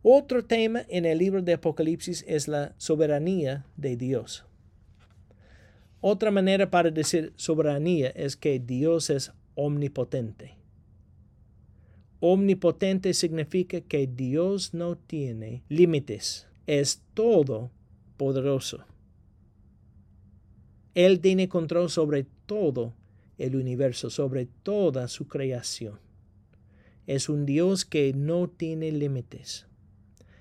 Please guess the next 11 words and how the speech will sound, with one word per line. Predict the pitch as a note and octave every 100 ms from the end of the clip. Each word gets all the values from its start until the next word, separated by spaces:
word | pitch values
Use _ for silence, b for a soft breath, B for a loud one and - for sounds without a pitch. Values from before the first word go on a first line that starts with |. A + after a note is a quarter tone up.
| b b b -
Por | C#3
lo | C#3 B2+
tanto, | - B3 B3 F3
sabemos | D3+ D#3 C#3+ E3+ F3+ E3+
que | - D3
Él | D#3+ D#3+
ya | E3 D#3+
tiene | D#3 D#3 D3+
victoria | C#3 C3 - G3 F3+ C#3
sobre | - C#3 C3
Satanás. | C#3+ B2+ B2+ C#3 C#3+ - -